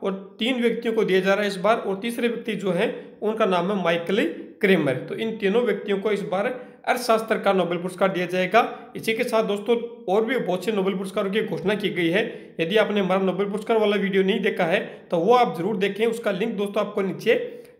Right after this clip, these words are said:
डिस्क्रिप्शन में मिल जाएगा। दोस्तों, वीडियो आपको पसंद आए तो वीडियो को लाइक जरूर कर दें, सभी दोस्तों के साथ अधिक से अधिक से शेयर जरूर कर दें। यदि आपने अभी तक हमारे चैनल कलाम स्टडी को सब्सक्राइब नहीं किया है, तो नीचे दिए गए लाल सब्सक्राइब के बटन को दबाकर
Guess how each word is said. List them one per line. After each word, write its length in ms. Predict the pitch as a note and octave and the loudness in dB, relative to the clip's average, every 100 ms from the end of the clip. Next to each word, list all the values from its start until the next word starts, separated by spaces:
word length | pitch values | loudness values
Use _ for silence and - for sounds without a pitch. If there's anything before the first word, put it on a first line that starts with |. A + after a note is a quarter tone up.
| D#3+ | -6
डिस्क्रिप्शन 360 | E3 B3 A#3 | -4 -4 0
में 120 | A#3 | 2
मिल 140 | G#3+ F#3 | 2 2
जाएगा। 340 | F#3+ F#3 G3+ C#4+ - - - | 2 2 4 2 -2 -16 -14
दोस्तों, 240 | G#3 G3 B3 | -8 -4 -2
वीडियो 300 | F3+ F3+ A3 | -2 2 2
आपको 200 | A3 - | 2 -2
पसंद 340 | - - A3 | -6 -4 2
आए 100 | A3+ | 4
तो 80 | A3+ | 4
वीडियो 300 | F#3 F3+ G#3 | -2 -2 -2
को 120 | A3 | -2
लाइक 260 | F3 D3+ E3+ | 0 2 2
जरूर 200 | F#3+ G#3 | 0 -2
कर 140 | G#3 | -2
दें, 440 | F#3+ A#3+ - - - | 0 0 -2 -12 -12
सभी 260 | - E3 | -8 -4
दोस्तों 300 | G3+ A3 A3+ | 2 2 2
के 60 | A3+ | -2
साथ 140 | A3+ | 0
अधिक 240 | A3+ D3+ G3 | -2 -2 -2
से 100 | - | -2
अधिक 200 | G3 G3 | -2 0
से 140 | G#3+ | 0
शेयर 320 | G#3 A3+ B3 | 0 4 4
जरूर 160 | F#3+ F3+ | 4 -2
कर 140 | F#3+ | -4
दें। 380 | E3 B3 - - - | -2 -2 -2 -12 -8
यदि 180 | F3 F3 | -6 0
आपने 240 | G#3+ G#3+ A3 | 0 2 0
अभी 160 | A3 | 0
तक 140 | - G3+ | -4 -2
हमारे 240 | G3 G3+ | 0 0
चैनल 380 | G3+ F#3+ F#3+ D3+ - - - | 0 0 0 -2 -8 -16 -6
कलाम 320 | E3+ F3+ A3+ | 4 4 4
स्टडी 300 | F#3+ D#3+ D3 | -2 -6 -4
को 100 | F#3 | -2
सब्सक्राइब 440 | G3+ - - G#3+ F#3+ | -4 -4 -2 0 0
नहीं 100 | E3+ | -2
किया 180 | F#3 | -2
है, 140 | F3 G#3+ - - - | 2 0 -2 -14 -12
तो 60 | - | -6
नीचे 340 | E3+ E3 A#3 | -4 -4 -4
दिए 160 | G3+ G#3 | -2 -2
गए 180 | F#3 G#3+ | 0 0
लाल 300 | F3 D3+ G3 | 2 2 2
सब्सक्राइब 380 | - - E3 - | 0 -2 0 2
के 80 | A3 | 2
बटन 240 | G3 G#3 | 2 -2
को 100 | G#3 | -2
दबाकर 420 | F#3 F3 E3 A3 | 0 2 2 -2